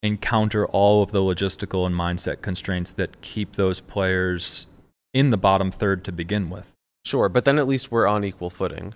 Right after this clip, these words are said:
Speaker 2: right?
Speaker 1: Sure, if that makes you feel better
Speaker 2: It
Speaker 1: about
Speaker 2: certainly
Speaker 1: exploiting,
Speaker 2: does. I,
Speaker 1: about
Speaker 2: I, I
Speaker 1: exploiting people who are fundamentally less conscious,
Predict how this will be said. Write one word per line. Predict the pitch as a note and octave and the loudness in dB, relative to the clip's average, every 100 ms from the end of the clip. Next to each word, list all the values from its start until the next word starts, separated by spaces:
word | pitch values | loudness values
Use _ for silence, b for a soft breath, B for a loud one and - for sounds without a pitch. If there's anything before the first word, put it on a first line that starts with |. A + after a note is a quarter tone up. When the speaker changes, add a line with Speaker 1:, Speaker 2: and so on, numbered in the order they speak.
| - | -8
Speaker 2:
right? | F2+ G2 - - _ | -2 0 -2 -10 _
Speaker 1:
Sure, | - - | 2 2
if | G2+ | 4
that | B2 | 2
makes | G#2+ G#2+ - | 2 0 -4
you | |
feel | - F#2+ F2+ | -4 -2 -2
better | D#2 E2 F#2 - _ _ _ - | -2 -4 -8 -12 _ _ _ -2
Speaker 2:
It | G2+ | 0
Speaker 1:
about | G2 F#2+ | 4 6
Speaker 2:
certainly | F#2 A2 G2+ | 6 4 4
Speaker 1:
exploiting, | F#2+ G#2 G2 F#2+ | 6 6 6 2
Speaker 2:
does. | - | 0
I, | |
Speaker 1:
about | G#2 G#2 | 4 6
Speaker 2:
I, | A#2+ | 4
I | |
Speaker 1:
exploiting | - - G#2+ G2+ F2+ F2 | 2 2 4 4 2 -2
people | - A2 - G2+ | -4 -4 0 0
who | G2 G2 | 0 2
are | F#2+ F2+ F2 | 2 2 -2
fundamentally | - - A#2 A2+ G#2 G2+ G2 G2+ | -10 0 4 4 4 2 2 0
less | F#2 F2+ - | 2 0 -2
conscious, | G2+ F#2 F2+ - - - | -4 -4 -4 -6 -6 -8